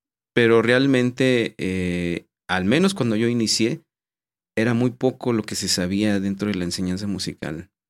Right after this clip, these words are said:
de los niños. A través de la experiencia, ahorita a estas alturas,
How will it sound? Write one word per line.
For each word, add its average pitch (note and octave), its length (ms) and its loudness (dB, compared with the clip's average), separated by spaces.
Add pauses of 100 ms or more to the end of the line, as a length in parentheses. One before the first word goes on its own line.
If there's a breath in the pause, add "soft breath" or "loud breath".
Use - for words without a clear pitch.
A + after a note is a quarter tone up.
(140)
de G2+ 160 -4
los F#2+ 140 0
niños. A2+ 500 2 (580)
A C3 120 4
través C3 280 6
de D#3+ 100 8
la D#3+ 60 6
experiencia, D3+ 680 4
ahorita G#2+ 440 2
a - 20 6
estas C3 240 -2
alturas, C3 600 0